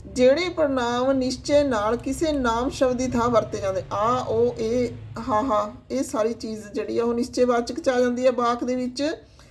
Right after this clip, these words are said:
ਅਨਿਸ਼ਚੈਵਾਚਕ, ਜਿਹੜੇ ਕਿਸੇ ਨਿਸ਼ਚਿਤ ਵਸਤੂ, ਵਿਅਕਤੀ, ਸਥਾਨ ਵਾਸਤੇ ਨਾ ਵਰਤਿਆ ਜਾਵੇ, ਉਸ ਨੂੰ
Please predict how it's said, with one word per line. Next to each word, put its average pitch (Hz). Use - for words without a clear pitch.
ਅਨਿਸ਼ਚੈਵਾਚਕ, 277
ਜਿਹੜੇ 262
ਕਿਸੇ 302
ਨਿਸ਼ਚਿਤ 269
ਵਸਤੂ, 277
ਵਿਅਕਤੀ, 247
ਸਥਾਨ 247
ਵਾਸਤੇ 233
ਨਾ 233
ਵਰਤਿਆ 220
ਜਾਵੇ, 175
ਉਸ 226
ਨੂੰ 294